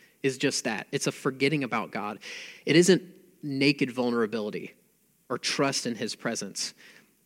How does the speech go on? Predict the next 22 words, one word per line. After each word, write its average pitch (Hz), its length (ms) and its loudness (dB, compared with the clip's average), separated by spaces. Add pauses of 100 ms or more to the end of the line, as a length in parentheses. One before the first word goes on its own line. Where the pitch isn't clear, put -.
but 139 100 2
it's 143 120 2
the 131 80 0
silence 135 500 0
of 113 340 -8 (240)
indifference 120 680 -6 (500)
or 135 100 -4
the 123 80 -4
silence 139 460 0
of 117 300 -6 (320)
just - 240 -8
painful 131 460 -4
resignation. 113 680 -4 (920)
That 180 240 4
kind 196 180 4
of 139 60 2
silence 131 420 0
is 127 180 -4
the 123 100 -4
breeding 131 520 2
ground 117 400 -2
for 110 280 -4